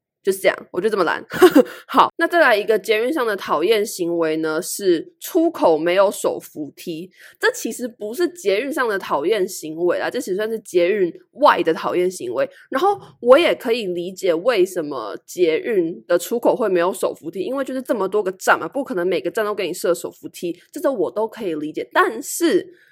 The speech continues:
当你今天要固定走的那个站没有手扶梯，真的是一件让人很想，就是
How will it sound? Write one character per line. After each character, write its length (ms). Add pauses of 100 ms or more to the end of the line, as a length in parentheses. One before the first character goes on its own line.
(160)
当 240
你 100
今 220
天 180
要 140
固 500
定 360 (340)
走 300
的 140
那 120
个 100
站 400 (320)
没 180
有 160
手 240
扶 200
梯， 160
真 140
的 100
是 200
一 40
件 140
让 180
人 120
很 260
想， 180 (400)
就 160
是 100